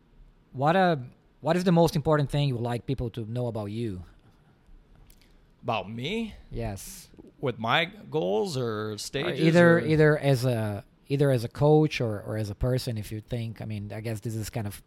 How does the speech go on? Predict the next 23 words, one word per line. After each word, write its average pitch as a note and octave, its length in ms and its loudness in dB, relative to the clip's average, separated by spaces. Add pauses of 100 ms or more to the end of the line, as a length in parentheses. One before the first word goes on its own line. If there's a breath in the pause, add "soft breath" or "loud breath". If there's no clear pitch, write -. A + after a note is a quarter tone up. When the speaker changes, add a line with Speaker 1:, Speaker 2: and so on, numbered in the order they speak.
(160)
Speaker 1:
putting, A#2 200 -6
putting B2+ 200 -4
yourself B2 280 -2
public B2 280 -2
out C3 200 0
there. A2+ 160 -2
It's A2+ 120 -2
a, B2+ 60 -4
it, C#3 360 -2
it C#3+ 40 4
is D3+ 160 6
also C#3+ 320 8
an B2+ 80 0
open-ended A#2+ 480 -2
question, A#2 440 -6
but, A2 180 -6 (120)
uh, A2+ 200 -10 (140)
what A#2 160 -6
would A#2 140 -8
you A#2 80 -8 (100)
like A2 340 -10
people A2 260 -12
to, A2 300 -12